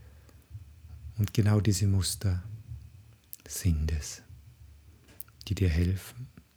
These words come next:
neue Wege in deinem Leben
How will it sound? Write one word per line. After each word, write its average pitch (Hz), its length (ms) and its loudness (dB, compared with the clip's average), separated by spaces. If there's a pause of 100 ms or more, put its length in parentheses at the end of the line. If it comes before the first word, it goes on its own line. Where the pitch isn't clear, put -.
(1800)
neue 90 440 6
Wege 80 440 2 (220)
in 92 100 4
deinem 80 340 4
Leben 80 440 -2